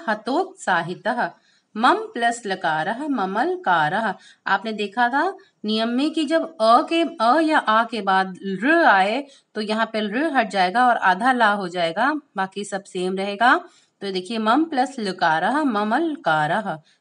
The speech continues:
महा प्लस ऋषि, महर्षि। दिन प्लस ऊष्मा, दिनोष्मा। देव प्लस ऋषि, देवर्षि।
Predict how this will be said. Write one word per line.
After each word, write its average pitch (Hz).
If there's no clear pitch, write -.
महा 208
प्लस 214
ऋषि, 214
महर्षि। 196
दिन 311
प्लस 208
ऊष्मा, 196
दिनोष्मा। 175
देव 226
प्लस 330
ऋषि, 320
देवर्षि। 185